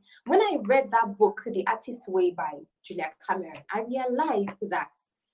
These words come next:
there are things that people had said to me that just made me, that was in twenty twenty, that made me shut up, you know,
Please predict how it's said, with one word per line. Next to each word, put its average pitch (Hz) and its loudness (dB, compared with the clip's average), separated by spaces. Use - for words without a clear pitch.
there 262 12
are 240 0
things 440 8
that 190 6
people 285 -2
had 185 2
said - 2
to 185 -6
me 190 2
that 190 0
just - 0
made 233 4
me, 214 2
that - 4
was - 4
in 196 -2
twenty - -2
twenty, - -6
that 220 0
made 311 -2
me 247 -2
shut - -2
up, - 4
you 202 -2
know, 185 -2